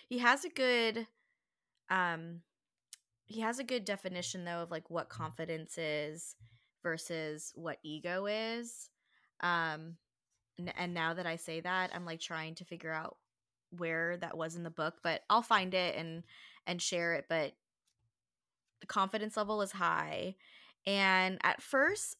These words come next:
and I'll be honest with you, sometimes I, that can rub me the wrong way. And I'm surprised at how much it did not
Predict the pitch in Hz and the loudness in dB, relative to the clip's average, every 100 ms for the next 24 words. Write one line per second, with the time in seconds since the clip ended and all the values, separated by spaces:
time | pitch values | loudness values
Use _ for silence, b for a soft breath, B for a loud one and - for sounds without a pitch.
0 | _ _ 226 - 285 370 165 160 - 160 | _ _ -2 4 4 6 6 4 -2 -8
1 | 104 - 190 226 285 294 294 294 302 - | -6 -2 -2 0 0 2 2 0 -4 -6
2 | - - _ _ _ _ _ _ _ _ | -8 -12 _ _ _ _ _ _ _ _
3 | _ - 202 208 - 208 190 - 202 175 | _ 4 6 4 -2 2 2 4 -2 0
4 | 170 180 185 185 170 170 156 156 165 214 | 0 0 0 2 0 0 0 2 2 0
5 | 277 285 _ - 208 220 - 226 - 233 | -2 -6 _ -2 0 0 -2 -6 0 4
6 | 262 339 320 233 202 196 196 190 - 175 | 4 2 0 0 2 0 0 -2 -4 -8
7 | - 185 180 170 160 | -4 -4 0 2 2